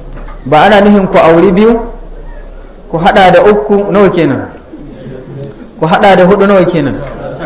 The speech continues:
Kamar da mallam mai taguwa ya Muhammadu Bello ya tsaye san mai haddi. Allah ce, "Fa in khiftum alla ta'dilu."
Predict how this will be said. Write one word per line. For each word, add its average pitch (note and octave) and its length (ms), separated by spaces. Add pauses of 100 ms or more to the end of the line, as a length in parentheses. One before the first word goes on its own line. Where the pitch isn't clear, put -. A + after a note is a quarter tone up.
(280)
Kamar E3+ 240
da E3+ 100
mallam E3 300
mai C3+ 140
taguwa C#3 420
ya C#3+ 80
Muhammadu D#3+ 420
Bello D3+ 240
ya C3+ 80
tsaye C3+ 180
san C3+ 220
mai C3 120
haddi. A#2+ 320 (1900)
Allah D3 320
ce, D3 140
"Fa C#3+ 140
in C#3+ 180
khiftum C#3+ 420
alla C#3 300
ta'dilu." B2 720